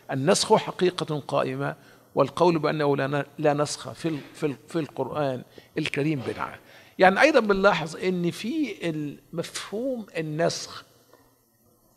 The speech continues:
يعني توسع فيه من توسع، فأدخل فيه التخصيص. التخصيص نسخ جزئي، لكن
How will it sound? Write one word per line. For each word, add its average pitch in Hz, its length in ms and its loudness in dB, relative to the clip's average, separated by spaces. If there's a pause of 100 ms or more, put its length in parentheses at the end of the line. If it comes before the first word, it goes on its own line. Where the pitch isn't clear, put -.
(240)
يعني 175 420 6
توسع 180 720 6
فيه 208 320 -2
من 165 240 -6
توسع، 165 580 -2 (280)
فأدخل 202 480 -4
فيه 175 320 -6
التخصيص. - 800 -8 (340)
التخصيص - 760 -4
نسخ 180 560 -2
جزئي، 139 680 -2 (1300)
لكن 220 640 4